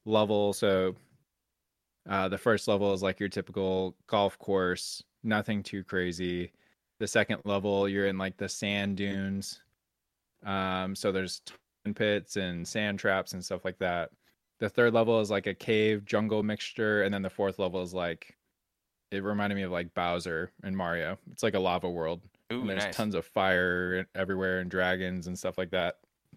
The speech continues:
Speaker 1: And those levels change every, like, four to five holes on your way to eighteen holes. That's kind of the gist of the game, though.
Speaker 2: Hmm.
Speaker 1: Now, if, if you've played golf, you're probably thinking, oh, sorry. I'm jumping ahead.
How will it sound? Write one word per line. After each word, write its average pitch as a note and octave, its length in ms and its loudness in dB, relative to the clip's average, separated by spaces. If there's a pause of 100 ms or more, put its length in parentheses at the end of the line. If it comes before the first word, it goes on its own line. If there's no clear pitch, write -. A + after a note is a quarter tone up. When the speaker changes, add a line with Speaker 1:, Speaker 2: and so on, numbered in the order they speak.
(140)
Speaker 1:
And A#2 120 2
those A2+ 200 6
levels G#2+ 280 6
change F#2+ 320 0
every, F2+ 220 2
like, E2+ 220 -2
four F2 180 -2
to E2+ 80 -2
five E2+ 220 -2
holes E2 500 -6
on F#2 120 -6
your E2+ 80 -6
way E2+ 160 -2
to - 180 -10
eighteen F2 240 -10
holes. F2 380 -8 (600)
That's D3 160 4
kind A3 160 4
of G3 40 4
the D3+ 60 4
gist C3 240 2
of C3 60 -2
the A#2+ 60 0
game, A2+ 240 2
though. F#2 220 -4 (1300)
Speaker 2:
Hmm. E3+ 220 -2
Speaker 1:
Now, B2+ 480 6
if, B2+ 300 4 (180)
if A#2+ 160 4
you've G#3+ 240 2
played D3 240 8
golf, C3 380 6
you're A#2+ 120 0
probably A#2 340 2
thinking, A2+ 500 -4 (100)
oh, A#2+ 220 6
sorry. G#2+ 260 4 (1800)
I'm A#2 100 0
jumping C3+ 340 4
ahead. G#2 280 2